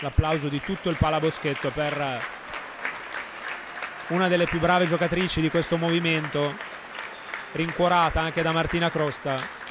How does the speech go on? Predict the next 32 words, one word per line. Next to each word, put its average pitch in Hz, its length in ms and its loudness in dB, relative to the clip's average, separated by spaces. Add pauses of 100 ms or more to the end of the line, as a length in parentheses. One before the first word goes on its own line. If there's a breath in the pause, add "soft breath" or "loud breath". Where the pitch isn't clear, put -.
(920)
Viene 160 420 0
scortata 175 600 2
fuori 165 240 2
dal 165 180 2
campo, 139 420 0
è 139 40 4
una 143 120 0
bruttissima 156 800 0
immagine, 139 600 -2
al 143 120 -2
di 147 100 0
là 170 140 6
di 160 120 -2
qualsiasi 165 480 0
risultato 151 560 2
fosse 151 300 -2
partorito 151 680 -2 (420 loud breath)
da 151 100 -2
questa 156 260 2
partita, 143 460 0
era 131 180 -4
l'unica 175 460 0
cosa 165 260 0
che 147 80 -4
speravamo 151 380 -2
di 151 80 -4
non 151 140 -2
vedere, 147 280 2
ovvero 135 180 -2
un 139 80 -4
infortunio 147 500 -4
grave 131 460 -2